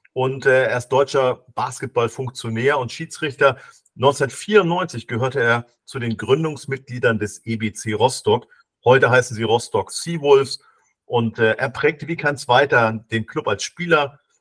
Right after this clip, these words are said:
als Trainer und, ähm, man höre und staune, noch als Hallensprecher. Darüber wird zu reden sein.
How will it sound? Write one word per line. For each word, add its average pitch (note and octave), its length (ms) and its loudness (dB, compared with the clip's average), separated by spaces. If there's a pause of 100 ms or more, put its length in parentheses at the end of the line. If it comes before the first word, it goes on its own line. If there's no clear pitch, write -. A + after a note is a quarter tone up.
als - 220 -6
Trainer D3 500 -2
und, - 480 -8
ähm, A2+ 460 -2
man A#2+ 120 0
höre C3+ 140 6
und B2+ 120 2
staune, C#3 240 0
noch - 60 -4
als A2 200 -8 (180)
Hallensprecher. C#3 800 -2
Darüber A2+ 320 0
wird A2 120 -6
zu A#2 100 -12
reden A#2+ 280 -4
sein. F#2 320 -4